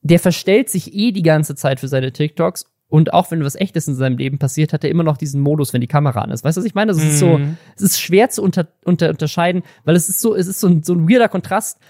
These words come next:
Speaker 1: weil er ist so, und das ist, glaub ich, das, was dafür auch gesorgt hat, dass es viral gegangen ist, er macht sich damit halt ultra unsympathisch, weil er hält halt die Kamera auf seine Freundin und sagt halt, sie ist schwanger und die weint halt in der Ecke.
Speaker 2: Ja,
Speaker 1: Ne?
Speaker 2: das ist super
Speaker 1: Und du, du
Speaker 2: toxisch.
Speaker 1: merkst,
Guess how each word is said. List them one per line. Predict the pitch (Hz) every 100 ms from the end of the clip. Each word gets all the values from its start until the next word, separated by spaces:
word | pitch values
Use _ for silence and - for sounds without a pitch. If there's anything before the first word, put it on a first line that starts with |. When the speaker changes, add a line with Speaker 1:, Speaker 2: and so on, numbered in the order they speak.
| _
Speaker 1:
weil | 156 180
er |
ist | 240 -
so, | 226 208
und | 175
das | 185
ist, | -
glaub | 180
ich, |
das, | 180 170
was | 160 -
dafür | 151 151 175
auch | 151
gesorgt | 135 147 -
hat, | 151
dass |
es | 135 -
viral | 131 175
gegangen | 147 123 127
ist, | 156 180 - _ _ _ _ _ _ _ -
er | 147
macht | 151 240 -
sich | 233
damit | 175 160 147
halt | 131
ultra | 180 226 190
unsympathisch, | 190 160 127 131 143
weil | 165 208
er | -
hält | 151 202 262
halt | 233
die | 175
Kamera | 208 226 143 139 127
auf | 180 247
seine | 202 196
Freundin | - 185 190 143 147 -
und | 156 151
sagt | 151 -
halt, | 156 -
sie | 202
ist | -
schwanger | 175 160 160 -
und | 147
die | 196 196 139
weint | 196 269 -
halt | 123 123
in | 123
der | 127
Ecke. | 123 -
Speaker 2:
Ja, | 139 135 127 -
Speaker 1:
Ne? | 151
Speaker 2:
das | 220 143
ist | 131 -
super | 170 185
Speaker 1:
Und | 139
du, | -
du |
Speaker 2:
toxisch. | 180 185
Speaker 1:
merkst, | 185 208 330 -